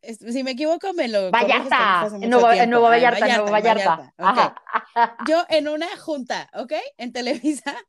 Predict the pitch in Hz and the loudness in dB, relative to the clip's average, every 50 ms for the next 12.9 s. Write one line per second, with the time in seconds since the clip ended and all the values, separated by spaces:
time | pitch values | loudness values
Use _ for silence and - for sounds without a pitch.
0 | _ _ _ _ _ _ 294 269 262 240 233 214 233 240 - 294 311 - - 208 | _ _ _ _ _ _ -2 -2 -2 0 -4 -6 -6 -6 -6 -6 -6 -6 -8 -10
1 | 226 247 - 349 359 330 392 403 320 370 359 269 320 285 269 269 233 220 208 - | -12 -12 -12 -14 -12 -10 -10 -10 -10 -10 -10 -6 -4 -4 -4 -4 -6 -6 -4 -4
2 | 254 269 - - _ _ _ _ _ _ _ 226 240 - 269 247 220 240 - - | -6 -6 -6 -8 _ _ _ _ _ _ _ -12 -10 -8 -8 -6 -6 -8 -6 -4
3 | 262 269 285 339 381 - - 381 339 - 392 339 330 311 302 330 302 269 254 262 | -6 -4 -4 -8 -10 -10 -10 -10 -8 -8 -8 -8 -6 -6 -6 -6 -8 -8 -8 -12
4 | 247 - 233 214 - 220 233 233 - 180 170 151 - _ _ _ _ _ _ _ | -10 -10 -12 -10 -10 -14 -14 -14 -16 -18 -18 -18 -20 _ _ _ _ _ _ _
5 | _ _ _ _ _ 254 269 262 - 320 320 277 294 320 269 247 254 240 - 190 | _ _ _ _ _ -6 -6 -4 0 0 0 2 0 0 -2 -2 -2 -4 -4 -6
6 | - - - - - _ _ 240 311 359 330 330 381 294 - - _ _ _ _ | -8 -12 -20 -20 -20 _ _ 0 0 2 2 0 -2 -4 -6 -10 _ _ _ _
7 | _ _ _ _ _ 349 427 480 554 571 554 523 381 - - 277 302 330 403 508 | _ _ _ _ _ -6 -4 0 -2 0 0 0 -4 -6 -6 -6 -6 -6 -6 -8
8 | 440 349 339 311 277 - 247 247 294 466 - _ _ _ _ 277 294 269 233 285 | -8 -8 -8 -8 -6 -6 -6 -6 -6 -6 -8 _ _ _ _ -6 -6 -4 -4 -6
9 | 262 - - 302 330 359 - 330 330 320 320 330 359 320 - _ _ - 339 320 | -6 -6 -10 -12 -12 -12 -10 -10 -10 -8 -8 -8 -8 -10 -12 _ _ -4 -4 -4
10 | 320 359 208 - - 320 294 285 - - 302 254 254 262 262 240 220 226 _ 247 | -4 -8 -14 -16 -16 -16 -16 -16 -12 -10 -10 -8 -8 -8 -8 -8 -10 -8 _ -10
11 | 233 226 - _ 277 262 254 - 226 - 233 220 220 196 220 226 220 240 247 254 | -12 -12 -8 _ -8 -8 -6 -12 -10 -8 -8 -8 -6 -6 -8 -8 -6 -8 -8 -8
12 | 262 269 254 220 220 233 233 208 220 202 - 208 202 196 - - - _ | -8 -8 -8 -8 -8 -10 -8 -8 -10 -4 -2 -2 -2 -2 -4 -10 -14 _